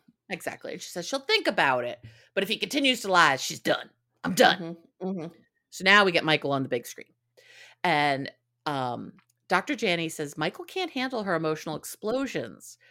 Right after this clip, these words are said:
Speaker 1: so she's gonna need to make him feel safe in this session.
Speaker 2: Mm-hmm.
Speaker 1: Because I think that's what it is. I think he's so afraid of her explosions.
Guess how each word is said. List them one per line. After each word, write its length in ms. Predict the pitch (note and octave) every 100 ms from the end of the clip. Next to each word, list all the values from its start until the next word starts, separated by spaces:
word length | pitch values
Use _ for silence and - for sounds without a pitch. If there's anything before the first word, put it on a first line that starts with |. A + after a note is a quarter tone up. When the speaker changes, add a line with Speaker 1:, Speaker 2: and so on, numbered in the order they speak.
| _
Speaker 1:
so 200 | - F3
she's 280 | - A3+ A3+
gonna 160 | C4
need 140 | A3 F3+
to 60 | F3+
make 180 | D#3+
him 100 | E3+
feel 160 | D#3 D3+
safe 280 | - A#2+ A2+
in 100 | A#2
this 140 | G#2+
session. 340 | - - - - _ _ -
Speaker 2:
Mm-hmm. 320 | F3+ E3+ D#3+ C4+ -
Speaker 1:
Because 140 | B3+ D4+
I 60 |
think 180 | D#4+ B4
that's 160 | A#4+ C4
what 120 | G#3+
it 80 | G3
is. 220 | F3+ C3+
I 60 | F#3
think 180 | G#3+ E4+
he's 240 | D#4 - -
so 180 | G3
afraid 380 | B3 - F#3 D#3+
of 120 | C#3+
her 260 | - A2+ - _ _ _ _ _ _ _ _ -
explosions. 720 | - - D#3+ A#2+ A#2 A#2